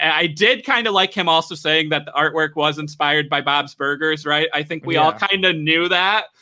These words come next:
Speaker 1: Um, but to, to come out and say that and, you know, just talk about, you know, how, uh,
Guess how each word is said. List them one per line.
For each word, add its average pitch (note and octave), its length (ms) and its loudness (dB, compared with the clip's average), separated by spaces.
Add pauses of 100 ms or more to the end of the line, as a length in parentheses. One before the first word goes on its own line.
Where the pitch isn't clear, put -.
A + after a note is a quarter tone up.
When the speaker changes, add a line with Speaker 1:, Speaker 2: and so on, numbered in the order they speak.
(200)
Speaker 1:
Um, E3 640 4
but E3 280 0
to, D#3+ 260 0
to - 160 -12
come F3+ 180 -2
out F3 240 0
and D#3 160 -4
say D3+ 340 -4
that D3+ 400 0
and, C#3+ 240 -4
you D3 80 -6
know, D3 120 -4
just D3+ 200 -12
talk E3 220 -2
about, D#3 360 -2
you D#3+ 100 -8
know, D#3+ 140 -4
how, D#3 320 0 (300)
uh, D#3+ 140 0